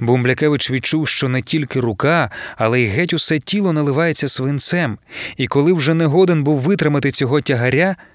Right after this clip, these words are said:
відсунувся. Славця здивовано подивилася на невдячного тюхтія, потім перевела погляд на фото покійної і зрозуміла, що краще йти спати додому.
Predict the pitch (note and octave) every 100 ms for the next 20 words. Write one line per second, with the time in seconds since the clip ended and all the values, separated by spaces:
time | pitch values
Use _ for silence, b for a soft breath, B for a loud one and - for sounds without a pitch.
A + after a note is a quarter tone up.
0 | b b - B2 - - C#3 G2+ - -
1 | - - _ _ _ _ b b b b
2 | - - C3+ E3 D#3 A#2+ C3 D#3+ D3 C3
3 | C3 C3+ D#3+ D3 C#3 C3 C3 B2 D3+ -
4 | C3 A#2+ A#2+ - A2+ G#2 C3+ D#3+ B B
5 | B F#3+ G3 F#3+ E3 D#3 D#3 D3 D#3 C#3+
6 | C3+ C3 - C#3+ C3 B2+ - F3 G3 F3
7 | E3 D3 D#3+ C#3+ C3+ C3+ A#2 A#2+ D#3 G3+
8 | G3+ F3+ - B2+ - B2 G3 F#3+ - E3
9 | D#3 - C3 D3 - - A2 G#2+ A#2 G2+
10 | G#2 G2 G2+ F#2+ F2+